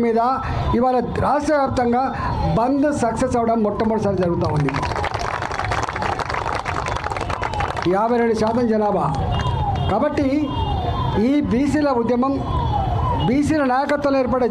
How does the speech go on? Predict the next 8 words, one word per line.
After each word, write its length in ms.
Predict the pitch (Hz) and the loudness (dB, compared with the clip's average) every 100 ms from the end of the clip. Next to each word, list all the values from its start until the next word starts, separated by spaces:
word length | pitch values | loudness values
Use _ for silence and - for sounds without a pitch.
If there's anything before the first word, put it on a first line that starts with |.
| 180 | 2
జేఏసీ 360 | 233 247 277 294 - 932 932 - - - 185 | 2 2 0 0 -2 -2 0 0 0 0 2
రేపు, 280 | 226 262 254 233 | 2 2 2 2
రేపు 260 | 254 254 247 214 - 202 - - | 2 2 0 0 -2 -2 0 0
ఇది 160 | 233 240 214 180 - - | 2 2 2 0 -2 0
ఒక్క 160 | 220 254 226 | 0 0 0
నలభై 280 | 226 262 294 | 2 2 2
రెండు 200 | 294 294 302 277 | 2 2 2 0
శాతం 340 | 262 269 269 | 0 0 0